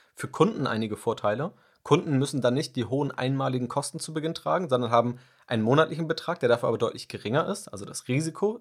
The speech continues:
ist ring-, geringer, der Kapitalaufwand, um ein solches Produkt zu nutzen, ist geringer. Kunden bekommen darüber hinaus immer die aktuellste Version und auch für den Anbieter hat es Vorteil. Also wenn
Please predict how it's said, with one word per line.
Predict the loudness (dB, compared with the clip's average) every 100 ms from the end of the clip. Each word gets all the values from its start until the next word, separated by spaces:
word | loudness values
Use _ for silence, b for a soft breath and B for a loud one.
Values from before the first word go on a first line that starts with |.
| -10
ist | -12 -14 _ -6
ring-, | -4 -4 -6
geringer, | -4 -4 -4
der | -4
Kapitalaufwand, | -6 -6 0 2 2 2 2 0 B B B
um | -4 0
ein | 2
solches | 0 -2
Produkt | -8 -8 -6
zu | -6
nutzen, | -6 -6 -8 -10 -8
ist | -8 -8 -14 -8
geringer. | -4 -2 -2 -4 b b b 2
Kunden | 2 4
bekommen | 0 2 2
darüber | 4 2
hinaus | 2 4 2 0
immer | 0 0
die | 0
aktuellste | -4 -6 -6 -4 -4 -2 0
Version | 0 -2 -2 -2 -2 -4 -2
und | 2
auch | 2
für | 2
den | -2 0
Anbieter | -2 -2 -6 -8
hat | -8
es | -8
Vorteil. | -8 -8 -10 -4
Also | -2 4
wenn | 4 4 0